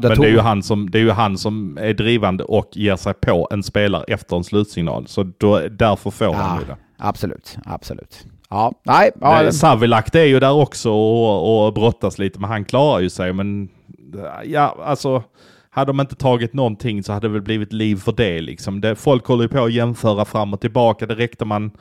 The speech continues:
Speaker 2: tog fram den här, det här måljublet så var det ju någon Nybro-supporter som letade upp Trocks jubel ner i Nybro. Så, ah, det kvittar hur man än vänder och vrider på det. Jag, jag kan förstå alla parter där. Jag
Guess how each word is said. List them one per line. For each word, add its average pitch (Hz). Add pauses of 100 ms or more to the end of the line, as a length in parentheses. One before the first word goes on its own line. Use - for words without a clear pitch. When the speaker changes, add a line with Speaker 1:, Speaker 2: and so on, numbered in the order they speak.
(300)
Speaker 2:
tog 117
fram 107
den 107
här, 104
det 107
här 107
måljublet 110
så 110
var 104
det 107
ju 110
någon 113
Nybro-supporter 101
som 101
letade 98
upp 92
Trocks -
jubel 98
ner 98
i 104
Nybro. 90
Så, 101 (580)
ah, - (220)
det 120
kvittar 110
hur 113
man 104
än 101
vänder 98
och 95
vrider 95
på 98
det. 107
Jag, 123
jag 139
kan 127
förstå 107 (480)
alla 107
parter 107
där. 98
Jag 110